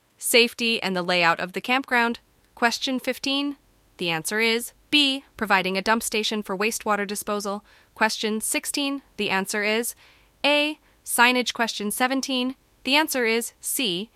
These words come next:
Using too much lighting. Question eighteen. The answer is A. Wi-Fi and internet access.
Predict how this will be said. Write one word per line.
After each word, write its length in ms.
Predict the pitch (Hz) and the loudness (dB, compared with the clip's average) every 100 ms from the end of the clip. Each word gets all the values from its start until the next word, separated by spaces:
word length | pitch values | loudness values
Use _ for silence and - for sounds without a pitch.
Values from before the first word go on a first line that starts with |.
| _ | _
Using 340 | 226 247 254 | -2 0 0
too 220 | 247 - 233 | -2 -2 0
much 240 | 208 - | 0 0
lighting. 420 | 214 196 156 190 _ _ _ _ | -2 0 -2 -6 _ _ _ _
Question 340 | - 208 220 214 | 0 2 0 -2
eighteen. 460 | 233 - 156 165 - _ - | -2 -2 -8 -10 -18 _ 0
The 140 | 208 | 2
answer 300 | 214 220 220 | 2 0 -2
is 320 | 220 220 - _ - | -2 -2 -6 _ 2
A. 320 | 208 214 233 _ | 2 2 -2 _
Wi-Fi 400 | 196 196 214 226 | 2 2 4 0
and 160 | 220 190 | 0 -4
internet 380 | 190 226 220 220 | -4 -4 -4 -2
access. 540 | 226 - 269 - - | -4 -4 -8 -8 -10